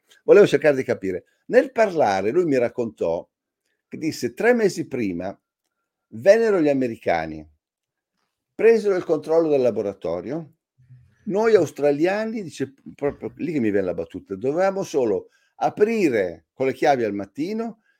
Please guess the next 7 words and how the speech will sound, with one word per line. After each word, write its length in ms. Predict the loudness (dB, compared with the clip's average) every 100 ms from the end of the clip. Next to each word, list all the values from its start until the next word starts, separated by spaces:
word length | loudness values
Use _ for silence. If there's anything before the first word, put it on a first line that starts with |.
| _
far 320 | _ 2 2
le 140 | 0 -4
pulizie 800 | -6 -6 -8 -10 -4 -2 -2
e 260 | -4 -8 -8 0
toglierci 880 | 2 2 0 -2 -4 -8 -12 -12 -14
di 280 | -12 -10 -6
mezzo, 720 | -6 -6 -10 -12 -10 -10